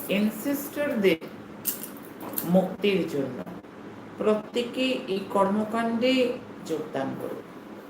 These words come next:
যারা যারা চাইছে তাদের পিতৃজদের মুক্তি, পূর্বজদের মুক্তি, একটুখানি পূর্বদের জন্য, যারা বাড়ি গাড়ি করে গেল, যারা জন্ম দিয়ে গেল, যারা সবকিছু শেখালো, তাদের প্রতি সামান্য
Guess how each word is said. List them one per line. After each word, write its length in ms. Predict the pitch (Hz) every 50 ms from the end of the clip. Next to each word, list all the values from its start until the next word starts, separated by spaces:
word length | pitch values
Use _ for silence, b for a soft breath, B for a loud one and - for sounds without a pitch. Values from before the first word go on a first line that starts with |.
| - - - - - - - - - - - - - -
যারা 280 | - 185 190 190 202 208
যারা 320 | 208 - 220 214 220 220
চাইছে 560 | 214 - - 196 180 180 180 - - - 214 208 -
তাদের 220 | 190 175 180 180 175 -
পিতৃজদের 760 | - 208 208 - - - 208 220 214 - 214 214 202 208 196
মুক্তি, 580 | - - - 143 - - - - - 143 131 - - B B B B B B -
পূর্বজদের 840 | 220 240 240 214 226 247 247 233 214 240 233 233 233 220 214 190
মুক্তি, 480 | 180 165 165 - - - 180 165 160 - B B B B
একটুখানি 680 | B 233 220 - - - 277 277 - 285 302 302 302 294 -
পূর্বদের 680 | 262 262 254 247 247 247 226 214 233 233 214 190 180 -
জন্য, 360 | 190 190 190 190 185 185 175
যারা 220 | 196 202 208 226
বাড়ি 320 | 214 214 220 220 233 247 240
গাড়ি 260 | - 262 254 262 254
করে 260 | - 233 220 208 202
গেল, 240 | 190 196 196 196 196
যারা 200 | 226 226 247 240
জন্ম 380 | 226 233 226 226 233 240 254 247 233
দিয়ে 200 | 233 220 214 202
গেল, 220 | 208 202 208 208
যারা 340 | 214 247 247 247 233 240 - B B B B B B - -
সবকিছু 440 | 226 220 214 - 254 247 226 247 233 -
শেখালো, 320 | - 196 - 190 190 190 190
তাদের 300 | 196 196 196 208 240 233 - -
প্রতি 200 | 285 294 330 320 - -
সামান্য 560 | - 196 180 180 202 214 226 226 220 196 -